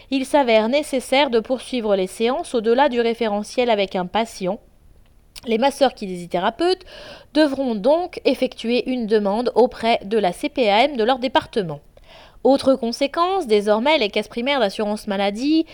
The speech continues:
qui exerceront un refus administratif pour les masseurs kinésithérapeutes utilisant les D E P en lieu et place des D A P sont, sont dans leurs droits. Les éditeurs de logiciels métiers sont en train d'adapter leurs produits, certains le sont déjà.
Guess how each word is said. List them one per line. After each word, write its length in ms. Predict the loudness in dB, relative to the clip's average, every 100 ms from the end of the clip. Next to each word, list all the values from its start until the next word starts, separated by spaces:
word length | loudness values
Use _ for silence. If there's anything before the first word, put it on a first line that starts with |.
| -16 -20
qui 220 | -10 -10 2
exerceront 760 | 2 4 0 2 2 2 2 0
un 100 | 2
refus 380 | 2 2 0
administratif 800 | -2 -2 -6 -10 -4 -4 -4 -8
pour 160 | -2 -2
les 120 | -2
masseurs 400 | -4 -2 -2 -2
kinésithérapeutes 960 | -6 -6 -6 -6 -4 -2 0 0 0 -4
utilisant 600 | -8 -6 -6 -4 -2 -2
les 140 | -2
D 220 | -2 0
E 140 | 0 -2
P 320 | -2 -4 -4 -12 -20 -20 4
en 160 | 6 8
lieu 320 | 6 0 0 0
et 120 | -4
place 320 | 0 0 0
des 140 | -2
D 200 | -2 2
A 80 | 2
P 320 | 2 -2 -4 -4
sont, 480 | -14 -8 -4 -2 -4 -12
sont 320 | -4 -4 -4 -2
dans 240 | 0 2
leurs 260 | 2 0 0
droits. 360 | -2 -2 -2 -8 _ -20 -20 -20 -20 -14 -2
Les 200 | 0 0
éditeurs 380 | -6 2 4
de 80 | 4
logiciels 540 | 0 -2 -4 -4 -4 -2
métiers 560 | -4 -4 -4 0 0
sont 240 | -2 -4 -2
en 80 |
train 160 | -4 0
d'adapter 480 | 2 2 0 -2 0
leurs 160 | 0
produits, 500 | -2 -6 -4 -4 -4
certains 480 | -6 -6 -8 -6 -4
le 80 | -2
sont 220 | -4 -4
déjà. 340 | -4 -4 -8